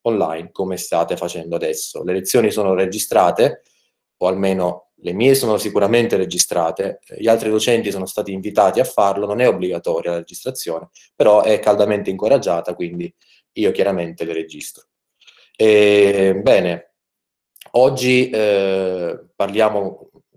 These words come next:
insomma, di un'introduzione al corso. Eh, vi invito, non solo oggi, ma anche quando sarete in presenza, chi di voi verrà, e comunque in tutte le lezioni online,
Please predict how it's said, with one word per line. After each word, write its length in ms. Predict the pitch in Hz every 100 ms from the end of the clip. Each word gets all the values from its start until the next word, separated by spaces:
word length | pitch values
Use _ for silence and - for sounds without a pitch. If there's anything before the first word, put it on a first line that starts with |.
| _
insomma, 340 | - 104 98
di 80 | 90
un'introduzione 560 | 95 95 101 101 107 107
al 80 | 127
corso. 880 | 113 110 110 - 127 139 120 101
Eh, 60 | 92
vi 120 | 113
invito, 600 | 123 120 123 107 104 104
non 180 | 107 127
solo 240 | - 127
oggi, 300 | 110 123 117
ma 160 | 98 95
anche 200 | 117 113
quando 240 | 107 107
sarete 380 | 98 95 98 95
in 80 | 90
presenza, 720 | 101 101 104 95 - 92 - _ _
chi 100 | -
di 100 | 98
voi 160 | 98 117
verrà, 500 | 107 92 113 104 78
e 180 | 90 -
comunque 340 | 98 117 117
in 60 | 95
tutte 240 | 117 104
le 80 | 95
lezioni 320 | 92 - 107
online, 580 | 151 101 80 85 87